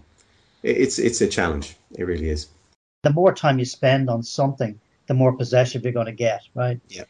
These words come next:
Speaker 2: You know, I mean,
Speaker 1: Absolutely.
Speaker 2: that's one of the reasons why I try to do my two D quick pass, because I'm not gonna get possessive over something that I spent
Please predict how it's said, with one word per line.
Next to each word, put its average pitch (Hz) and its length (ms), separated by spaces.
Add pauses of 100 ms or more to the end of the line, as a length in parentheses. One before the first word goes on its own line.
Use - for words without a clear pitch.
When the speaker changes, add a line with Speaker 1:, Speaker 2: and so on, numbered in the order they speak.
(160)
Speaker 2:
You 120 60
know, 120 60
I 120 60
mean, 139 80
Speaker 1:
Absolutely. 180 40
Speaker 2:
that's 226 180
one 147 120
of - 20
the 131 80
reasons 131 380
why 123 220
I 131 120
try 143 280
to 123 100
do 123 560
my 117 320
two 127 240
D 127 360 (220)
quick 127 260
pass, 127 440 (380)
because 147 440
I'm 185 160
not 202 180
gonna 139 140
get 123 200
possessive 127 380
over 113 160
something 123 360
that 117 100
I 117 40
spent 113 420